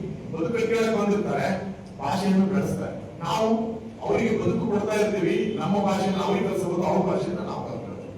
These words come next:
ಈ ಔದಾರ್ಯ ನಮಗೆ ಉರುಳಾಗಿದೆ. ಕಲಿಯೋಣ, ಎಲ್ಲ ಭಾಷೆಗಳನ್ನು ಕಲಿಯೋಣ, ಆದ್ರೆ ಮನಸ್ಸನ್ನ ಅವಳಿಗೆ ಕೊಡೋಣ, ಹೃದಯವನ್ನ ಕನ್ನಡಕ್ಕೆ ಕೊಡೋಣ. ನಮ್ಮ ಅವ್ವಗೆ ಒಂದು ಹೃದಯ ತುಂಬಿ ಆತ್ಮಪೂರ್ವಕವಾಗಿ ಅವ್ವ ಅಂತ ಕರೆಯೋಣ. ಆಮೇಲೆ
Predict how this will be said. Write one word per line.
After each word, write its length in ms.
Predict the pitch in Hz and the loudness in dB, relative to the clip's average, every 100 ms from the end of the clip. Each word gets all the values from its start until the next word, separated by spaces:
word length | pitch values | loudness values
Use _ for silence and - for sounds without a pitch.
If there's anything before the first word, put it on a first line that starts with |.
| - - - - - - 165 | -16 -18 -18 -18 -18 -12 -8
ಈ 20 | 180 170 | -6 -2
ಔದಾರ್ಯ 340 | 147 156 156 151 147 | 0 2 2 2 0
ನಮಗೆ 260 | - 120 113 | -2 -4 -2
ಉರುಳಾಗಿದೆ. 480 | 123 120 - 104 - - | -2 -2 -2 -4 -6 -8
ಕಲಿಯೋಣ, 320 | - 190 208 147 139 | -4 0 0 0 -2
ಎಲ್ಲ 120 | 196 180 | -2 -2
ಭಾಷೆಗಳನ್ನು 380 | - - 180 165 - | -2 -4 -4 -4 -2
ಕಲಿಯೋಣ, 280 | 135 131 131 127 - - - - | -2 -4 -4 -8 -10 -16 -16 -8
ಆದ್ರೆ 240 | 131 131 127 123 123 - - 135 | -4 -4 -4 -4 -8 -12 -14 -8
ಮನಸ್ಸನ್ನ 420 | 151 160 185 175 170 | -4 -2 0 0 2
ಅವಳಿಗೆ 300 | 160 175 170 | 2 6 6
ಕೊಡೋಣ, 220 | 147 139 135 135 | 6 2 0 -2
ಹೃದಯವನ್ನ 420 | 135 151 147 151 143 | -2 0 0 0 -4
ಕನ್ನಡಕ್ಕೆ 380 | - 143 156 147 | -6 -4 -2 -2
ಕೊಡೋಣ. 240 | 147 120 117 117 - - - - | -4 -6 -6 -8 -12 -14 -18 -14
ನಮ್ಮ 160 | - 139 - | -8 -4 -2
ಅವ್ವಗೆ 300 | 165 160 151 151 | 0 2 2 0
ಒಂದು 180 | 143 139 - - - - - - | 0 -2 -4 -6 -10 -14 -16 -12
ಹೃದಯ 280 | - 165 156 156 | -2 2 2 2
ತುಂಬಿ 280 | 151 139 127 113 - - - | 0 -2 -4 -4 -8 -8 -6
ಆತ್ಮಪೂರ್ವಕವಾಗಿ 880 | - 170 170 175 151 147 135 135 - 131 | -6 -4 -4 0 2 2 0 0 -2 -2
ಅವ್ವ 140 | - 156 160 | 2 4 4
ಅಂತ 120 | 170 160 147 | 4 2 0
ಕರೆಯೋಣ. 300 | 127 120 95 98 - - - - - - 165 | -2 -2 -2 -4 -8 -14 -16 -18 -16 -8 -4
ಆಮೇಲೆ 280 | 160 156 | -2 -2